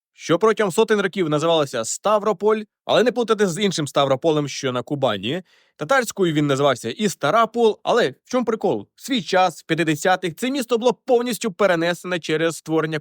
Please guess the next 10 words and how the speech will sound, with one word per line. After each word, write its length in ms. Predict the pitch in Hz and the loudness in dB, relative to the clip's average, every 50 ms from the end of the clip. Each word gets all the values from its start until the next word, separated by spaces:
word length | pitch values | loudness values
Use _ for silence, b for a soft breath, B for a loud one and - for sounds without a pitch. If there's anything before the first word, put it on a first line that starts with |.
| - - | -8 -2
Куйбишевського 680 | - 233 196 156 143 147 - 151 131 - - 131 123 | 0 2 2 4 2 0 0 -2 -6 -4 -4 -2 -2
водосховища. 880 | 127 135 120 123 110 - - 180 190 190 214 196 - - 214 214 220 208 b b b b b b b _ | 0 -2 -2 -4 -6 -4 -2 0 0 2 0 0 0 0 0 0 0 0 b b b b b b b _
Ця 120 | - 175 | -2 -2
місцина 400 | 185 196 175 - 190 190 185 180 | 0 0 -2 -2 0 2 2 2
була 160 | 151 156 156 | 2 2 2
затоплена, 540 | 143 147 139 - 196 202 180 196 202 202 190 | 2 2 2 2 2 2 2 2 0 2 2
і 60 | 170 | 0
тому 380 | 143 - 160 165 170 165 147 139 _ _ - | 0 -2 -4 -2 -2 -2 -4 -6 _ _ -12
взяли 400 | 113 127 202 226 214 208 196 - _ - | -2 0 2 2 4 2 0 0 _ -8
і 200 | 254 262 240 | -6 -4 -4